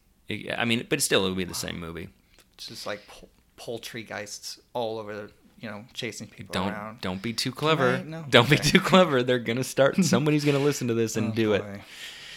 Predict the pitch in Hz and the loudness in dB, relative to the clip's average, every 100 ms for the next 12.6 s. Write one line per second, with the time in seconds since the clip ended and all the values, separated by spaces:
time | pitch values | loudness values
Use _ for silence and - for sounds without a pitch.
0 | - - 165 165 180 170 - 156 135 123 | -16 2 8 8 8 6 6 6 6 2
1 | 117 135 139 117 98 113 123 113 113 107 | 2 6 8 8 4 2 4 6 6 6
2 | 110 104 113 113 139 120 120 107 - 147 | 4 4 0 0 0 0 -2 -4 -2 -2
3 | 139 120 104 98 107 110 113 - 117 107 | 2 0 0 0 2 2 0 -2 -4 0
4 | 107 101 107 104 92 101 92 - - - | 2 2 4 2 4 2 0 -2 -8 -4
5 | 117 101 90 113 113 107 107 101 98 95 | -2 -2 -2 -2 -4 -4 -4 -4 -4 -2
6 | 90 - 104 110 107 92 92 107 95 95 | -4 0 0 0 0 -2 0 -4 -4 -4
7 | - - - - 131 123 - 131 123 120 | -12 -20 -6 2 4 2 0 2 2 0
8 | 117 _ 131 131 - 143 139 - 135 127 | -4 _ 2 2 4 2 2 2 2 2
9 | 123 - 113 123 135 127 131 117 110 110 | 0 -6 -2 2 4 4 4 2 2 2
10 | 110 110 107 104 101 98 - _ 110 104 | 2 2 0 2 2 2 -2 _ -2 -2
11 | 98 120 - 110 98 92 117 151 117 98 | 0 0 2 -2 -2 -2 -4 -2 0 0
12 | - - - - 151 - | -4 -20 -20 -6 -4 -2